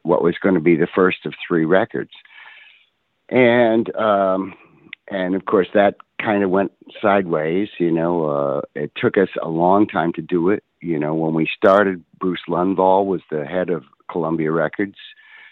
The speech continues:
And, uh, by the time, you know, by the time I'd kind of finished what I was doing, which was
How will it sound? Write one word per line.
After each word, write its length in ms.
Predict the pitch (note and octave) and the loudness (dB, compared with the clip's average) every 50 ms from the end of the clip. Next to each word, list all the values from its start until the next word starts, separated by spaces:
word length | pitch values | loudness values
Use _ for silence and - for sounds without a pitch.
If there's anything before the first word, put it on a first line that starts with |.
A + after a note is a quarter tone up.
| _ _ - | _ _ -12
And, 520 | - E2 D2+ C#2+ C#2 C#2+ C2 B1+ C2 C2+ - | -10 -6 -6 -4 -4 -4 -4 -4 -6 -6 -4
uh, 200 | C2+ C2+ C2+ B1+ G1+ G#1 - _ _ _ _ - | -4 -2 -4 -4 -6 -12 -20 _ _ _ _ -20
by 300 | - C#2+ - F#2 E2+ E2+ | -8 -2 0 2 2 2
the 100 | E2+ E2 | 0 -2
time, 800 | E2 - - A2 G2 G2 F#2+ F#2 F#2 F2+ F2+ F2+ F#2 G2 F2+ - _ _ _ _ _ _ _ _ | -4 -2 -2 0 2 2 2 2 0 0 0 -2 -2 -4 -4 -8 _ _ _ _ _ _ _ _
you 180 | - G2+ G#2+ | -2 0 0
know, 440 | F2 E2 D2 C#2 C#2+ C#2+ C#2 C2 - - - - | 0 0 0 0 -2 -2 -4 -6 -8 -8 -2 2
by 140 | G#2 G2 | 2 4
the 100 | G2 - | 4 4
time 240 | - A#2+ G2 - - | 2 2 0 0 0
I'd 320 | - G2+ A#2+ C#3 C#3 C3+ - - - _ _ _ _ _ _ - - | 0 0 2 2 2 0 -4 -10 -20 _ _ _ _ _ _ -6 -2
kind 200 | C3 G#2 G2 G2 | -2 0 -2 -2
of 60 | E2+ - | -4 -4
finished 400 | - A#2 G#2 F#2+ F2 E2+ - - | -2 -2 -2 -2 -4 -8 -8 -6
what 140 | D#2+ F2 E2 | -4 -2 0
I 160 | F2 F#2 G#2+ | 2 2 2
was 240 | G2+ F#2+ F2+ D#2+ - - | 2 0 -2 -2 -4 -6
doing, 320 | C#2 C2 C2 B1 C2+ D2 | -8 -8 -8 -8 -8 -8
which 180 | D#2 D#2 - - | -8 -8 -8 -8
was 140 | D#2 D2 | -8 -8